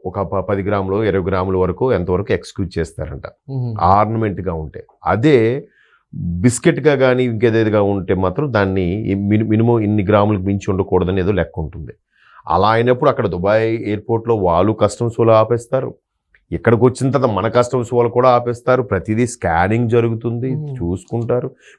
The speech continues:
Speaker 1: మీరు బట్టల్లో, పెట్టిల్లో ఎక్కడ పెట్టినా కూడా క్లియర్గా ఏం పెట్టారు ఏంటని సైడ్కి లాగి చెక్ చేసి మరీ వదులుతారు. ఇంటర్నేషనల్ ఎయిర్‌పోర్ట్
Speaker 2: ఎస్.
Speaker 1: చెప్తున్నాను. డొమెస్టిక్కే క్లే-, అంతకే అబ్జర్వ్ చే-, డొమెస్టిక్ చాలాసార్లు చూశాను కాబట్టి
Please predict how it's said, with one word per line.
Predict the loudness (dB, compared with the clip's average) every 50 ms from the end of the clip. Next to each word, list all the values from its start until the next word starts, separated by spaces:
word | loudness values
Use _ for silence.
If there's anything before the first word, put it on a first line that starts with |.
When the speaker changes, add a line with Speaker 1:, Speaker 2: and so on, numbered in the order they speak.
| 0 4
Speaker 1:
మీరు | 6 6 6
బట్టల్లో, | 6 4 2 2 0 0 0 2 2 4 4 4 4
పెట్టిల్లో | 4 2 -2 -2 -2 -2 -2 2 4 4 4 4
ఎక్కడ | 2 2 0 2
పెట్టినా | 2 2 2 2 2 2 2 2
కూడా | 0 2 4 4 4 4 0 -2 -8 _ _ _ _ -4
క్లియర్గా | 0 4 6 6 6 6 6
ఏం | 4 4 4 4 2 2 2 2
పెట్టారు | 2 0 2 4 4 4 4 4
ఏంటని | 2 2 2 2 2 2 2 2 0 0 -4 -2 0
సైడ్కి | 2 4 4 4 4 4
లాగి | 6 6 6 4 2 0 -2 -4
చెక్ | -6 -6 -4 _ 0
చేసి | 0 2 2 0
మరీ | 2 2
వదులుతారు. | 2 0 0 -2 -4 -6 -10 -14 -16 _ _ _ _ _ _ _ _ _ _ _ _ _ 0
ఇంటర్నేషనల్ | 2 2 4 4 2 2 0 -2 -4 -6
ఎయిర్‌పోర్ట్ | -6 -6 -8 -12 -12 -10 -10
Speaker 2:
ఎస్. | -10 -10 -12
Speaker 1:
చెప్తున్నాను. | -12 -12 -12 -10 -6 -2
డొమెస్టిక్కే | 0 4 4 4 4 2 2 0 0 2 4 4 4 4
క్లే-, | 4 4 4 4 6 4
అంతకే | 4 2 -2 -4 -2 2 2 4 4 6 6 6
అబ్జర్వ్ | 6 6 4 2 0 0
చే-, | 0 -2 -2 -4 -4
డొమెస్టిక్ | -4 -2 0 0 0 0 0 -2 -2 2 2
చాలాసార్లు | 2 4 4 2 0 0 0 -2
చూశాను | -4 -2 -2 -2 0
కాబట్టి | -2 -2 -2 -4 -8 -12